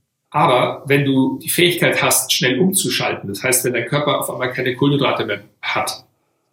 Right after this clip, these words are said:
dass er dann in den Fettstoffwechsel schnell kommen kann und einen effektiven Ke-, Fettstoffwechsel, wobei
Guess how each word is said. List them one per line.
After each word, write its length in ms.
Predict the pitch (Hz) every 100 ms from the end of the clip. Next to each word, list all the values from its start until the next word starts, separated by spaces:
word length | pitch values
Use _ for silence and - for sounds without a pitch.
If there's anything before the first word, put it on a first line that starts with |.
| _ _ _ _ _ _ _ _
dass 160 | 107 -
er 120 | 127
dann 260 | - 143 -
in 60 |
den 100 | 127
Fettstoffwechsel 640 | 120 - - 117 - - -
schnell 300 | 113 120 120
kommen 300 | 117 107 104
kann 180 | 101
und 200 | 95 90
einen 80 | 117
effektiven 580 | - - - 185 143 117
Ke-, 200 | - -
Fettstoffwechsel, 680 | - - 107 - 87 - - _ _ _ _ _
wobei 560 | 117 110 110 131 131